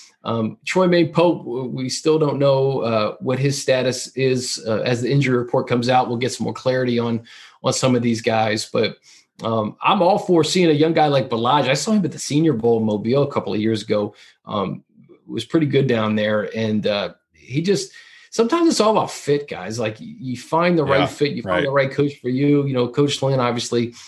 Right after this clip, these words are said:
Speaker 1: uh, a running back. Uh, so he knows the position better than anybody. And, uh, it, it was cool to see him, uh, kinda step up on Sunday.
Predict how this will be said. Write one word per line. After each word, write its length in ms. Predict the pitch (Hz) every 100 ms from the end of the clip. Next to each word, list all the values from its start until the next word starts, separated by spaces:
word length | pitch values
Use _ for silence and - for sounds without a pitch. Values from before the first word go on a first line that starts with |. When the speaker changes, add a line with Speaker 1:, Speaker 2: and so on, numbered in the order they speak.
| - _
Speaker 1:
uh, 200 | 110 87
a 60 | 117
running 360 | 123 135 131
back. 340 | 123 123 113 - _
Uh, 260 | 92 104 -
so 360 | - 113 110 - - _
he 140 | - 123
knows 240 | 147 139
the 60 | 123
position 360 | 117 131 -
better 160 | 123 123
than 120 | 117
anybody. 600 | 120 120 113 117 117 113
And, 240 | 110 113 113
uh, 40 |
it, 360 | 110 - 123 -
it 80 |
was 120 | 127 -
cool 220 | 156 151
to 80 | 139
see 300 | - 135 127
him, 300 | 131 123 123 - - - -
uh, 220 | 120 113
kinda 220 | 127 120
step 260 | 113 127 117
up 180 | 123 117
on 120 | 113
Sunday. 360 | - 113 110